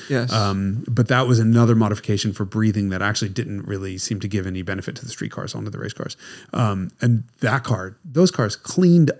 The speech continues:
Speaker 2: Oh, and by the way, that twin plenum, I don't know if you know this, was not only engineered and designed and engineered, but also manufactured and installed by Lotus. Hmm. Lotus did that.
Speaker 1: Lotus Engineering.
Speaker 2: Lotus Engineering.
Speaker 1: You got a buck, we'll do it.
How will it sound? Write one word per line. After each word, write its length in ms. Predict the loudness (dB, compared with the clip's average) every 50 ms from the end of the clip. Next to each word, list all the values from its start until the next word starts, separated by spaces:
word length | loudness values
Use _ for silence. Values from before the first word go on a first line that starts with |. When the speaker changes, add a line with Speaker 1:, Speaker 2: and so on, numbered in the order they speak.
| _ _ _ 4
Speaker 2:
Oh, 80 | 6 6
and 100 | 8 6
by 100 | 6 6
the 60 | 6
way, 140 | 6 6 6
that 240 | 6 4 0 -2 0
twin 160 | 4 4 4
plenum, 420 | 4 4 4 4 4 4 2 0 -2
I 20 |
don't 100 | 0 0
know 60 | 0
if 60 | 0 0
you 60 | 0
know 140 | 0 0 0
this, 160 | -2 -4 -8 -14 -20 -20 -20 -20 -20 _ _
was 220 | 6 6 6 8
not 180 | 6 4 4 6
only 480 | 6 6 8 8 8 8 6 4 2 -4 -2
engineered 680 | 2 2 4 4 4 6 6 8 8 8 6 4 2 0
and 140 | -2 -4 -4 -4 -2
designed 340 | 2 4 6 6 8 8 8
and 100 | 8 6
engineered, 520 | 6 6 4 4 4 6 6 4 2 0 -4 -10 -18 -20 _ _ _
but 100 | 2 2
also 260 | 4 2 4 2 2
manufactured 640 | 4 4 4 4 4 2 0 2 4 4 2 2 4 2
and 120 | 4 4
installed 800 | 4 4 2 0 -2 -2 0 2 2 4 2 2 0 -4 -8 -6
by 100 | -4 -4
Lotus. 500 | 0 4 6 6 6 6 2 -4 -8 -10 -12 _ _ _ _ _
Hmm. 80 | -6 -6 -6 -6 -12 _ _ _ _ _ -2
Lotus 240 | 2 4 4 4 4
did 140 | 2 0 -2
that. 140 | -2 -4 -2
Speaker 1:
Lotus 380 | 0 2 4 4 4 4 2 2
Engineering. 680 | 2 2 2 4 6 6 6 6 6 6 4 2 0 -4 _ _ _ -4
Speaker 2:
Lotus 240 | 0 0 2 4
Engineering. 500 | 2 2 4 2 2 4 4 4 2 2 4 6
Speaker 1:
You 100 | 6 8
got 160 | 8 8 6
a 60 | 6
buck, 260 | 6 6 4 4 6 6
we'll 200 | 6 8 8 8
do 140 | 8 8 8
it. 100 | 6